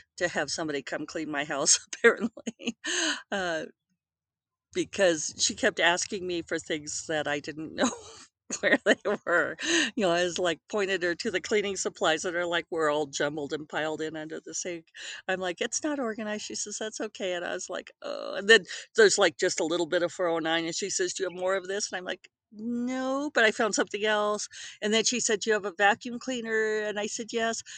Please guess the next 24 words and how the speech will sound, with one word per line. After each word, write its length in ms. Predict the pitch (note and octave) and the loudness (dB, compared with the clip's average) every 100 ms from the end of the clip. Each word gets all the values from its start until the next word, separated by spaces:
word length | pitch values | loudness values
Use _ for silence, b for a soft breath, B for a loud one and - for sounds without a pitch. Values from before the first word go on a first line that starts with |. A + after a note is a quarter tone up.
| B | B
So 160 | - A#3+ | -2 2
I 100 | G#3+ | 2
found 360 | - A3 A3+ B3+ | 0 0 2 0
the 60 | |
vacuum 420 | G3 G#3 A3 A#3+ | 2 2 2 -4
cleaner, 340 | A#3 B3 A#3+ B3 | -6 -6 -4 -4
but 200 | F#3 E3 | -4 -2
then 140 | G3+ F#3+ | 0 0
I 80 | |
couldn't 280 | F3+ A3 F3 | 0 -4 -4
find 200 | G3 F#3+ | -4 -4
all 120 | F3+ F3 | -4 -6
the 80 | |
parts. 260 | - G3 - | -4 -6 -4
'Cause 220 | - C#4 | -4 -2
you 80 | B3 | 0
guys, 240 | C4+ E4 | 0 2
I 160 | - G3+ | 0 -2
never 320 | G3+ E3+ E3+ | 0 0 0
use 240 | G3 G#3 - | -4 -4 -6
the 80 | G#3 | -6
vacuum 380 | A3 - F#4 | -6 -6 -6
cleaner 320 | - F#3 C3+ C3 | -4 -6 -6 -6
anymore. 400 | B2+ B2 A2 | -8 -10 -10